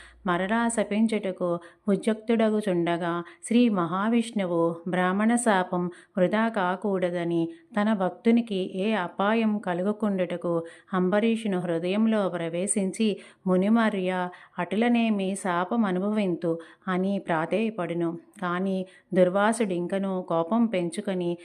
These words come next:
శపించబోగా, శ్రీమన్నారాయణుడు తన సుదర్శన చక్రమును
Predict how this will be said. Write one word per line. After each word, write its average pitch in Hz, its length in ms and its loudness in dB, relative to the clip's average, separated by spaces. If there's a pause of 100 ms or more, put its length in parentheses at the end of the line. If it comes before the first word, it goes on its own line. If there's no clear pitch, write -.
(220)
శపించబోగా, 202 960 0 (140)
శ్రీమన్నారాయణుడు 196 1200 0 (380)
తన 220 120 0
సుదర్శన 220 540 0
చక్రమును 190 800 -2